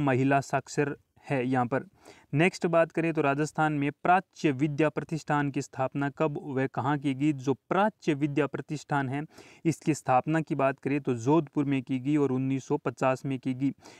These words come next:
काफ़ी इंपॉर्टेंट ये भी क्वेश्चन हो सकता है। रविंद्र रंगमंच की स्थापना कहाँ पर की गई, तो रविंद्र जो रंगमंच है इसकी स्थापना जयपुर में की गई। काफ़ी इंपॉर्टेंट।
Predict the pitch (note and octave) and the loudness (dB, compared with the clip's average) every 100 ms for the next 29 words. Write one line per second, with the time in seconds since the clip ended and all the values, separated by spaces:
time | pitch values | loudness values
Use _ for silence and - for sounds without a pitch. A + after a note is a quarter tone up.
0 | _ D3+ D3 D3+ D#3 D3 C#3+ C#3+ D3 C3+ | _ 2 2 2 -2 0 0 0 -2 0
1 | C3 B2 A#2+ C3+ - C3 B2+ C3 - B2+ | 0 0 -4 -8 -4 -4 -4 -6 -2 -2
2 | C#3 - - - - C3+ D#3+ G#3+ A3+ G#3 | -4 -10 -20 -20 -2 2 4 6 4 4
3 | E3+ F3 F3 F3+ - F3+ - D#3 D3 D#3+ | 2 2 2 2 0 -4 -2 0 2 2
4 | D#3+ D3+ - - _ - C3 C#3 E3+ E3 | 2 2 -2 -16 _ 2 4 4 2 -2
5 | F3 D#3 E3+ D#3 C3+ C3+ D#3 G3 G3+ F3 | -2 -2 -2 0 0 2 4 4 4 2
6 | C#3+ C#3+ C#3+ D#3 E3 E3 D3 D3 - D3 | 2 2 2 2 0 0 -2 -2 -4 -10
7 | - - C3+ C#3 D3 C#3 A2+ C#3+ C#3+ F3+ | -8 0 0 2 -2 -2 2 2 4 2
8 | F3 D#3+ E3 D#3 E3 - C#3 - D#3+ D3 | 2 0 -2 0 0 0 0 0 -4 0
9 | D#3 D3+ E3 | -2 0 -4